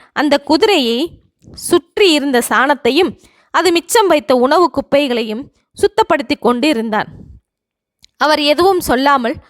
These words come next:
அதை கடந்து சென்று விட்டார். இவ்வாறு சில நாட்கள் தொடர்ந்து நடந்தது. அடுத்த நாள் காலை சுத்தப்படுத்தி கொண்டிருந்த இளைஞரிடம் வந்தார் துறவி. "இளைஞனே,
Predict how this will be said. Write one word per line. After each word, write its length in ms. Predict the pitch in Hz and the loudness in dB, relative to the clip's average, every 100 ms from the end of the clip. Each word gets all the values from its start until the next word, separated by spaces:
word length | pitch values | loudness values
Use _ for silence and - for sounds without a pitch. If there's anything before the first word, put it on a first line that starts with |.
| _ | _
அதை 200 | 262 285 | -4 -2
கடந்து 360 | 277 262 302 320 | 0 -2 -2 -2
சென்று 360 | 247 240 254 | -2 -2 -4
விட்டார். 420 | 247 - 190 - _ _ - _ | -6 -6 -8 -8 _ _ -20 _
இவ்வாறு 580 | 277 311 381 370 285 294 | -4 0 2 2 0 -4
சில 280 | - - 311 | -6 -4 -2
நாட்கள் 720 | 277 262 277 - 240 302 - _ _ _ - | 0 -2 -2 -2 -2 -4 -12 _ _ _ -2
தொடர்ந்து 400 | 285 294 311 320 | 2 2 0 -2
நடந்தது. 560 | 247 247 254 226 170 - _ _ _ _ _ - | -2 -2 -2 -2 -4 -12 _ _ _ _ _ -4
அடுத்த 320 | 302 403 403 | -2 0 0
நாள் 280 | 330 254 - | 0 -2 -4
காலை 420 | 214 220 339 208 - - - - | -4 -2 -2 -4 -12 -20 -20 -20
சுத்தப்படுத்தி 680 | - - - 440 220 - - | -12 -4 -4 -2 -2 -2 -2
கொண்டிருந்த 460 | - 269 262 247 | -2 0 -2 -2
இளைஞரிடம் 560 | 233 247 302 277 233 220 | -2 0 2 2 2 0
வந்தார் 500 | 208 226 214 226 - | -2 -2 0 0 -2
துறவி. 520 | 262 233 220 - _ _ _ _ _ _ _ _ _ _ _ - - _ | -2 0 -2 -6 _ _ _ _ _ _ _ _ _ _ _ -20 -20 _
"இளைஞனே, 720 | - 285 302 294 262 302 359 | -6 -2 0 0 0 -2 -4